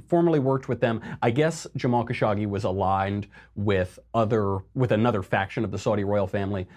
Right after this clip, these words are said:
than the one that is currently in power under Mohammed bin Salman. So, you know, a guy whose political fortunes have changed has been killed by the Saudi government. Why am I supposed to care about that?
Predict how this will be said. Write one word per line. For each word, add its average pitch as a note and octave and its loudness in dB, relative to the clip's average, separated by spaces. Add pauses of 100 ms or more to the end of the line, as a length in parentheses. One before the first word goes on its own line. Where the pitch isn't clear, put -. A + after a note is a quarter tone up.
than A2 2
the G2+ 2
one G2 -2
that F#2 -4
is F2 -8
currently G2+ -2 (220)
in G2+ -2
power F#2+ 0
under F#2 -4
Mohammed G2 -2
bin F2 -6
Salman. G2 -2 (240)
So, F#2 0 (240)
you A3 2
know, C#3+ 4
a A2+ 0
guy B2+ 2
whose A#2 0 (240)
political C3 0
fortunes A#2 -2
have G#2+ -4
changed E3 0 (200)
has A#2 2
been G#2+ -2 (140)
killed A#2 2
by G#2 2
the F#2+ -4
Saudi F#2+ -2
government. E2 -6 (680)
Why A#2 2
am C#3 2
I B2+ 2
supposed A2+ -4
to G2 -10
care E2+ -8
about D#2 -10
that? - -16